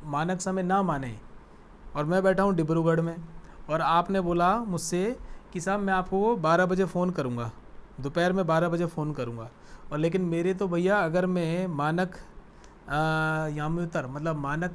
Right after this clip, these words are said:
मेरिडियन ना मानूँ तो क्या होगा? मेरे तो बारह बज चुके भैया, एक घंटे पैंतालीस मिनट पहले ही। तो मेरे यहाँ पर तो अभी क्या बज रहा है? एक बजकर पैंतालीस मिनट बज रहे हैं दोपहर के,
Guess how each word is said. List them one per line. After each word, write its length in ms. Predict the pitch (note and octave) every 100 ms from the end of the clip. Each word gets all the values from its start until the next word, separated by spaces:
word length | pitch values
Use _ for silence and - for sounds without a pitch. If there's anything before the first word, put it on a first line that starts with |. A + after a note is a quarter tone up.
| -
मेरिडियन 360 | D3+ D#3+ F3 F3
ना 200 | E3 F#3+
मानूँ 500 | E3+ C#3+ D3 D#3+ A3+ - - -
तो 80 | D#3
क्या 180 | F#3+
होगा? 380 | F#3 E3 E3+ G3 G3+ - -
मेरे 280 | C#3+ D#3+ F3+
तो 120 | G3 F3+
बारह 280 | E3+ F#3+
बज 180 | F3+ E3+
चुके 260 | E3 F#3+ G#3
भैया, 240 | F#3 G#3+
एक 240 | G3 F#3+ F#3
घंटे 260 | F3+ F#3
पैंतालीस 440 | F#3 F3 F3+ F#3+ F#3
मिनट 140 | F3+
पहले 220 | E3+ F3
ही। 60 | F#3+
तो 120 | F3+
मेरे 240 | E3 F3+
यहाँ 140 | G3 F#3
पर 140 | G3
तो 100 | F#3+
अभी 160 | G3 G3
क्या 160 | G3
बज 140 | F#3 F#3
रहा 120 | G3+
है? 80 | A3
एक 360 | E3 F#3 G#3 F#3
बजकर 420 | F3 F3 - G3+
पैंतालीस 500 | G3 F3 F#3 G3 G3
मिनट 120 | F#3+
बज 140 | F3+ F3
रहे 80 | G#3
हैं 100 | G3+
दोपहर 300 | F#3 G3+ G3+
के, 200 | G3+